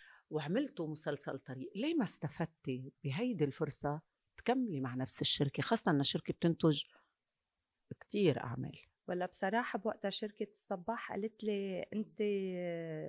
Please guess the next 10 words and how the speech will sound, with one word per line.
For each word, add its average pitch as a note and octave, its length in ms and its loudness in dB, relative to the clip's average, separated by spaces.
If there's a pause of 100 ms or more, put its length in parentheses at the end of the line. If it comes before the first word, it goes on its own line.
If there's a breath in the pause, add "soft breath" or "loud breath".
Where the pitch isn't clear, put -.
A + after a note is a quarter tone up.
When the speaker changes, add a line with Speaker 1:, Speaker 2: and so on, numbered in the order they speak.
(440)
Speaker 2:
معنا، G3 420 -2 (960)
يعني D3+ 380 -2
حسب G#3 320 2
حساب A3+ 580 0
إنه F3 320 -4
أنت G#3 280 -2
من G3 300 2
عمل G#3 400 -2
لعمل A3+ 460 0
معنا." E3+ 360 -4